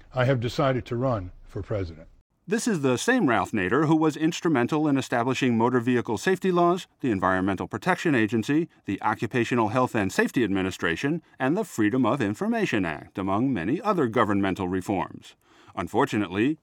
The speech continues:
Speaker 2: Nader is also Exhibit A in the law of diminishing returns. His serial candidacies for president have always been about providing an alternative to the lesser of two evils. Now, the lesser of two evils might be for Ralph Nader to choose not to run for president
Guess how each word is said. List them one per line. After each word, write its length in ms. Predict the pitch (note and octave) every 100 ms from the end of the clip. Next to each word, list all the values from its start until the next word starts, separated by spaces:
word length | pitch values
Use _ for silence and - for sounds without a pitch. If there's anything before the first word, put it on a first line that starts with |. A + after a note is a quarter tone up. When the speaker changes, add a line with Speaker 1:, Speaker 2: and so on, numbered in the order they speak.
| F#2+
Speaker 2:
Nader 300 | F#2+ F#2+ F#2
is 80 |
also 380 | D3 G3+ B2+ D#3
Exhibit 380 | D3 G#2+ C3 E3
A 320 | B2 A#2 C#3
in 140 | C#3+ D3+
the 100 | E3+
law 360 | G2 F2+ A2+
of 140 | A2 A#2
diminishing 500 | B2 F2 F2 G#2 G#2
returns. 640 | C#3 E3 B2+ E2 - - _ -
His 180 | E2+
serial 380 | - A#2 G#2 G2
candidacies 680 | - G#2+ G#2+ G#2 G#2 A#2 G#2
for 140 | A#2+
president 500 | - G2+ G2 G#2+ B2
have 160 | A#2+ F#2+
always 380 | G3+ G#3+ G#2+ G#2
been 240 | G2 A#2+
about 240 | C3 B2+
providing 440 | - A#2+ G#2+ G#2+ G#2+
an 140 | E2+
alternative 640 | D#2+ - A3+ D#3 F#2 A2+ - _
to 100 | -
the 140 | G3+
lesser 340 | D#3+ A2 - B2
of 100 | C3
two 220 | - G3
evils. 500 | F#3 G#2 - - - _ _ _
Now, 440 | F#2 A2 D#3+ D#3 -
the 100 | -
lesser 300 | E3+ D3+ E3+
of 100 | D#3+
two 220 | - E3+ C3
evils 340 | C3+ E3 D3+
might 240 | A#2 C3
be 140 | C#3 C3
for 260 | B2+ B2+
Ralph 320 | B2+ G#2+ B2 -
Nader 460 | B2+ D#3+ A#2 B2
to 120 | -
choose 360 | C3 A#2 G#2+ G2
not 300 | A2 G3 G#3+
to 100 | C3+
run 180 | G#2 F2+
for 140 | F#2+
president 500 | F2+ E2 F2 A2 D3+